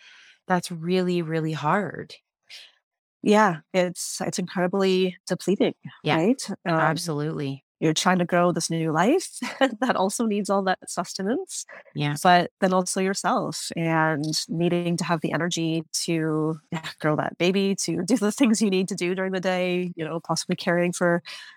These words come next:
Speaker 2: other children also. It's, it's a lot. Yeah.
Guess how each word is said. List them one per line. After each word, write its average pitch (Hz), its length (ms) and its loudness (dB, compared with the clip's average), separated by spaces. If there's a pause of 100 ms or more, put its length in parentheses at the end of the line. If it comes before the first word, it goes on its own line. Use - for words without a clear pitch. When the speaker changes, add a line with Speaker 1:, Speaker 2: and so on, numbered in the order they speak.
(240)
Speaker 2:
other 170 160 2
children 175 640 0
also. 190 640 0
It's, - 420 -6
it's - 180 -10
a 196 40 -2
lot. 202 360 -2 (680)
Yeah. 185 200 -2